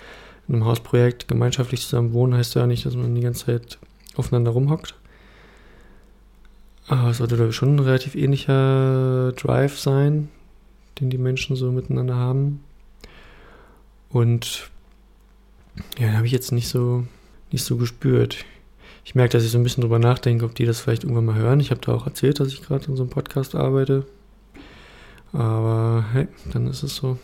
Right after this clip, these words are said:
Das ist auch okay. Ich wurde jetzt auch ein paar Mal gefragt, wie es mir so gefällt, ob ich mir das vorstellen könnte, da zu wohnen. Bin dann immer so ein bisschen ausgewichen, obwohl ich eigentlich schon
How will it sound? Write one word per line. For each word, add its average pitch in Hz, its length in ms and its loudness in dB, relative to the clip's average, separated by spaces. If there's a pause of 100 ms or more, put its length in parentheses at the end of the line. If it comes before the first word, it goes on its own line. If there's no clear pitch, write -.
(240)
Das - 120 -12
ist 139 80 -4
auch 127 100 -10
okay. 127 360 -4 (1300)
Ich - 160 -20
wurde 123 140 0
jetzt 120 120 -2
auch 117 60 0
ein 113 100 0
paar 127 120 4
Mal 117 120 4
gefragt, 139 420 4
wie 143 40 0
es - 80 -6
mir 139 80 2
so 127 120 2
gefällt, 131 400 6
ob 123 60 2
ich 117 120 -6
mir 127 60 0
das 117 80 -4
vorstellen 127 400 0
könnte, 123 400 -2 (100)
da 123 160 -4
zu 123 160 -6
wohnen. 120 340 2
Bin 120 100 0
dann 120 120 0
immer 117 160 0
so 120 80 -2
ein 117 60 -6
bisschen 127 180 -4
ausgewichen, 123 640 -2
obwohl 120 180 0
ich 123 140 -6
eigentlich 120 200 -2
schon 117 300 -4